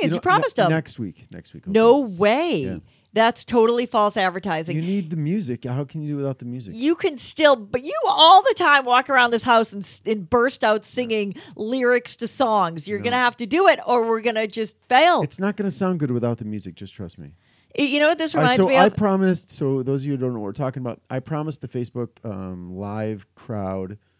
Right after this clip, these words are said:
Speaker 1: Somehow it came up, uh, uh, uh, my favorite or only karaoke song that I will sing. And, uh, every, I told people to try to guess it, and I would sing it on the podcast.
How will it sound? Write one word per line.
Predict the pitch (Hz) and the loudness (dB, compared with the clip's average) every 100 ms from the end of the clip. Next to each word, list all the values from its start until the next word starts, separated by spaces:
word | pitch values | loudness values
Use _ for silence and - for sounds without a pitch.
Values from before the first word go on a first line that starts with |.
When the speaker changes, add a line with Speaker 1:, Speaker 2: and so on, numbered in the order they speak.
| _ _ _ _ | _ _ _ _
Speaker 1:
Somehow | - 220 202 160 | -10 -2 0 0
it | |
came | - 151 135 | 0 -4 -2
up, | 117 - - | -4 -6 -12
uh, | 104 | -12
uh, | 98 95 90 90 80 _ _ 104 | -10 -10 -12 -14 -18 _ _ -20
uh, | 92 87 82 85 _ _ 104 82 - 101 _ _ _ _ | -18 -18 -20 -20 _ _ -20 -20 -20 -20 _ _ _ _
my | 113 113 120 117 - | -12 -8 -8 -8 -12
favorite | _ 147 143 151 143 - | _ -6 -4 -4 -6 -6
or | 113 - | -8 -4
only | 180 143 123 107 _ _ - | -4 -4 -6 -8 _ _ -8
karaoke | 156 139 131 131 | -4 -2 -2 -6
song | 117 123 117 | -8 -8 -8
that | 107 | -8
I | 98 | -8
will | 92 | -10
sing. | - 76 64 _ _ _ _ _ _ _ | -14 -14 -16 _ _ _ _ _ _ _
And, | 98 95 87 90 | -14 -12 -12 -12
uh, | 87 82 78 76 80 110 _ _ _ _ | -10 -10 -10 -12 -16 -20 _ _ _ _
every, | 113 117 90 95 | -12 -10 -10 -10
I | 107 | -10
told | - 127 | -10 -10
people | 110 113 95 | -10 -12 -14
to | |
try | - 101 | -10 -10
to | 90 | -8
guess | 113 143 - | -8 -10 -10
it, | 180 - | -14 -14
and | 104 | -14
I | 92 | -14
would | 90 80 | -14 -16
sing | 98 | -14
it | 90 | -12
on | 87 82 | -12 -14
the | |
podcast. | - 92 107 - 156 180 | -14 -12 -12 -12 -12 -12